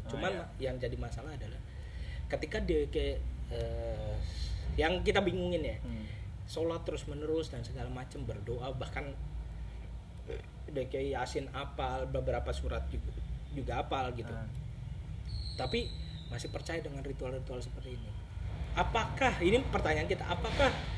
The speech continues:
Speaker 2: dengan sholatmu, dirimu gak yakin sama masa depanmu gitu?
Speaker 1: Hmm.
Speaker 2: Itu adalah pertanyaan yang paling besar yang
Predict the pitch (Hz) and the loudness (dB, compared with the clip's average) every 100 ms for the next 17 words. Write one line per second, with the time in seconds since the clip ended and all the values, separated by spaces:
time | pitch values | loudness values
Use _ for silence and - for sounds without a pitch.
0 | - - 175 190 190 202 196 202 254 - | -2 -2 0 2 2 2 2 2 0 0
1 | - - - 196 294 302 262 233 262 - | -2 0 2 4 4 4 4 4 4 6
2 | 220 214 190 185 180 185 - 196 214 185 | 4 4 4 4 2 2 4 4 4 2
3 | 170 - - - - - - - - - | 0 0 0 -2 -2 -2 -2 -2 0 0
4 | 147 135 131 120 - 110 - 202 220 277 | 0 0 -2 -2 -2 -2 0 2 4 6
5 | 190 190 - - 170 170 170 208 190 127 | 8 8 6 2 2 2 0 0 0 0
6 | 160 147 139 185 180 147 | -2 -2 -2 -2 0 -2